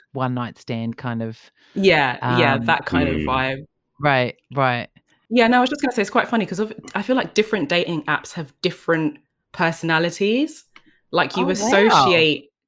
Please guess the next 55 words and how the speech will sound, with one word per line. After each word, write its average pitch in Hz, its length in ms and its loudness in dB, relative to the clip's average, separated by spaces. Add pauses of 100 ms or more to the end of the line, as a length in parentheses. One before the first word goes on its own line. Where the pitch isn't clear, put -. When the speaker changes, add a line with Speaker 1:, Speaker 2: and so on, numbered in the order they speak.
(240)
Speaker 2:
yeah, 156 600 2
uh, 180 80 2
definitely 240 380 4
in 190 100 -2
the 180 80 -4
U 180 100 -4
K, 151 320 -2
we 156 120 -2
definitely 170 380 -4
Speaker 3:
Mm. - 40 2
Speaker 2:
associate 98 640 2 (100)
certain 160 320 -2
things, 151 600 2 (360)
certain 185 300 2
apps - 200 -4
Speaker 3:
Yeah. - 100 -4
Speaker 2:
with 147 100 -4
certain 151 320 -2
things. 139 440 -2
So 151 100 -2
people 165 260 -4
are 160 40 -2
like, 143 240 -4
"Don't 190 240 4
go 180 120 4
on 170 120 4
our 160 140 0
app - 200 0
because 151 300 -2
it's 143 180 -4
like 139 240 -4
this, 135 260 -2
but - 220 -4 (220)
go 180 180 6
on 170 100 2
this 165 180 -2
app 131 300 -6 (160)
'cause 143 140 -8
it's 143 100 -8
actually 143 300 -4
really 143 240 -2
good 139 180 -2
for - 140 -4
this." 196 320 2
So 143 300 2 (400)
I've 147 220 0 (260)
often 175 280 -2
had 160 140 -2
a 160 40 0
lot 156 140 -2
of 131 80 -8
recommendations 147 720 0
for 139 180 -6
which 147 360 -2
app 143 240 -2